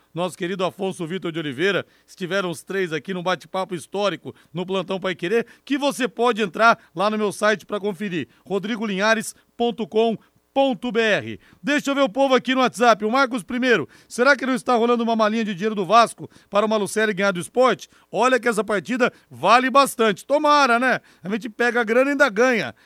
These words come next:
né, ô Marcos Primeiro? É, o Lúcio do Centro, acho que pra esse ano o Londrina já deu o que tinha que dar. Lutamos na parte de cima da tabela, como o Malucelli,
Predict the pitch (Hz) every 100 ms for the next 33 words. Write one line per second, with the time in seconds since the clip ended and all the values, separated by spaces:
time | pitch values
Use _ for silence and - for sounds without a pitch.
0 | _ 185 269 247 214 208 233 226 175 214
1 | 220 220 160 110 _ _ _ _ - 214
2 | 220 214 202 190 226 240 311 285 277 262
3 | - 220 185 123 120 - _ _ - 226
4 | 247 - 233 233 226 - 185 233 208 143
5 | 190 208 208 214 208 202 180 202 - 202
6 | 190 147 143 120 _ _ 151 165 208 202
7 | 185 190 196 196 185 135 196 190 180 165
8 | 156 185 214 190 _ _ 202 202 196 196
9 | 170 - 196 190